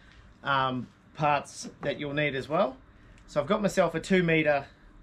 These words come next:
uh, garden hose, so it's already come with the, uh, brass fittings, and it's all crimped there nice and tight, so that obviously reduce, reduces the chance of the, uh, hose leaking at all. And then I grabbed an inline tap. Now that's got a,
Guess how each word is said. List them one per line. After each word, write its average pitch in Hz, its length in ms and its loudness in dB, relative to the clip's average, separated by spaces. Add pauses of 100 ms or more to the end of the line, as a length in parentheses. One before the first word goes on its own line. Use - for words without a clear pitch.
(120)
uh, 123 300 -4 (760)
garden 160 320 2
hose, 202 340 2 (200)
so 143 100 0
it's 139 140 -2
already 175 200 4
come 160 260 0
with 151 140 -2
the, 143 180 -4
uh, 135 140 2
brass 156 320 2
fittings, 160 540 -2 (600)
and 143 120 -2
it's 160 100 -6
all 156 160 4
crimped 156 320 -4
there 151 160 0
nice 147 280 0
and 117 100 -10
tight, 156 280 0
so 151 60 -10
that 160 160 0
obviously 143 320 2
reduce, 151 460 -2 (120)
reduces 165 540 -4
the 156 100 -6
chance 147 420 -4
of 123 120 -12
the, 131 220 -4
uh, 117 140 0
hose 143 440 2
leaking 160 440 -2
at 165 80 2
all. 240 220 -2 (1300)
And 151 80 -6
then 180 80 4
I 196 80 8
grabbed 175 280 2
an 160 80 -2
inline 156 440 0
tap. - 340 -2
Now 147 160 -4
that's 175 200 -4
got 175 180 -4
a, 147 360 -2